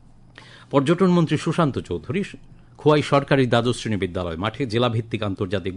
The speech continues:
যোগ দিবস উদ্বোধন করেন। উপস্থিত ছিলেন খোয়াই জেলা পরিষদের সভাধিনেত্রী অপর্ণা সিংহ রায়, খোয়াই জেলার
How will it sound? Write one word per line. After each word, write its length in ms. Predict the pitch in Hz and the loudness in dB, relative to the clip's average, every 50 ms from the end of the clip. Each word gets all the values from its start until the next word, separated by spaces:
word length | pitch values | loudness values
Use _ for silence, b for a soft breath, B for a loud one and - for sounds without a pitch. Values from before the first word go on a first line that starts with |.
| 110 - | -6 0
যোগ 200 | 104 123 117 107 | 0 0 2 2
দিবস 320 | 110 101 85 80 - - - - | -2 -4 -6 -6 -14 -14 -10 -8
উদ্বোধন 420 | 110 101 101 117 104 - - 95 | -8 -6 -4 -4 -4 -4 -6 -10
করেন। 260 | 92 95 95 92 87 - - - B B B B B B | -8 -8 -6 -8 -8 -10 -12 -20 B B B B B B
উপস্থিত 400 | B 127 143 143 - - 127 107 | B -2 0 0 0 0 -4 -4
ছিলেন 260 | - - 135 147 170 160 B B B | -2 0 2 2 2 0 B B B
খোয়াই 220 | B - 139 127 110 | B 4 4 4 6
জেলা 200 | 110 135 127 123 | 6 4 2 2
পরিষদের 420 | - 127 120 107 - 113 107 107 | 2 0 0 0 0 -2 -2 -2
সভাধিনেত্রী 600 | 104 - 110 101 98 101 101 92 90 - - 101 | -2 -2 -2 -2 0 0 0 -2 -2 -4 -4 -4
অপর্ণা 340 | 90 82 - 107 98 101 95 | -4 -2 -2 -2 -2 -2 -4
সিংহ 260 | - - 135 113 127 | -4 -6 -6 -4 -2
রায়, 160 | 143 139 147 | -2 -2 -2
খোয়াই 280 | - - - 123 107 98 | -2 0 0 0 0 0
জেলার 240 | 90 101 92 87 | -2 -4 -4 -6